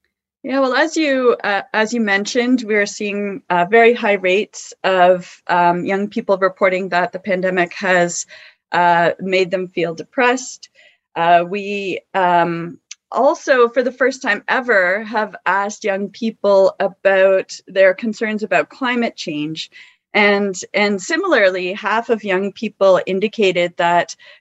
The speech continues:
climate change was also making them feel depressed about the future. When we put these things together, these kind of big, uh, societal contexts, a pandemic, climate change, you know, our young people have very big concerns on their mind,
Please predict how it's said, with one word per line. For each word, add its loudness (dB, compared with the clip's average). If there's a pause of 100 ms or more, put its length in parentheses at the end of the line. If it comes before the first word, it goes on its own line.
(100)
climate 0
change -8
was 0
also 2
making -4
them -2
feel -4
depressed -8
about -2
the -4
future. -6 (220)
When 6
we 6
put -2
these -2
things -4
together, 2
these -6
kind -4
of -6 (480)
big, 4 (200)
uh, 2
societal 0
contexts, -4
a -14
pandemic, -2
climate -4
change, -8
you -6
know, 0
our 4
young 0
people -8
have -6
very 2
big -6
concerns -2
on 0
their 2
mind, -4